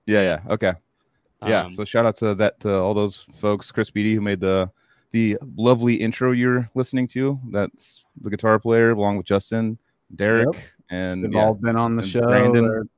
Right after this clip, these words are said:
Speaker 3: they've been
Speaker 1: Yeah, yeah.
Speaker 3: homies for a long time. Uh, uh, very, very proud of them, and, uh, it's been a long time coming. And, uh, if you're listening to this show right now, I guarantee if you haven't listened to the,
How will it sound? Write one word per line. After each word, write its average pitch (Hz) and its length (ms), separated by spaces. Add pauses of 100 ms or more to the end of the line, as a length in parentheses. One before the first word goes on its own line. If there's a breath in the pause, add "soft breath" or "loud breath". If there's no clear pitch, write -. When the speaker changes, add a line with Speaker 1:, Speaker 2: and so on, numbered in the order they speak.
(120)
Speaker 3:
they've 107 140
been 101 100
Speaker 1:
Yeah, 98 80
yeah. 92 180
Speaker 3:
homies 113 220
for 113 80
a 110 60
long 110 260
time. 113 580
Uh, 101 360 (840 soft breath)
uh, 85 240
very, 113 380
very 113 260
proud 123 320
of 110 80
them, 117 500
and, 107 380
uh, 101 240
it's - 100
been 107 140
a 101 80
long 107 240
time 104 280
coming. 107 480 (200)
And, 98 320 (380)
uh, 76 100 (120)
if - 160
you're 113 240
listening 120 560
to 110 100
this 110 420
show 107 360
right 98 220
now, 98 180
I 98 100
guarantee 101 680
if 98 160
you 113 120
haven't 104 380
listened 101 400
to 98 120
the, 90 180